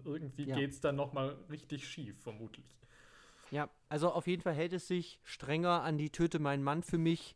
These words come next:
Speaker 2: Regeln, als es, äh, im Netz der Versuchung tut.
Speaker 1: <laughs> Ja.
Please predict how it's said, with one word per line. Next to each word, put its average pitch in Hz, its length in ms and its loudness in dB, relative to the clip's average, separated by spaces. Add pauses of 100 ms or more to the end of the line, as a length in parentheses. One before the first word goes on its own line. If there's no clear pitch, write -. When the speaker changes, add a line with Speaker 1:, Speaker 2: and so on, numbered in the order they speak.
Speaker 2:
Regeln, 151 400 6
als 135 320 0
es, 139 300 0
äh, 131 220 0
im 135 80 0
Netz 143 220 4
der 156 100 8
Versuchung 147 480 4
tut. 135 340 -2
Speaker 1:
<laughs> - 120 -12
Ja. 131 260 -4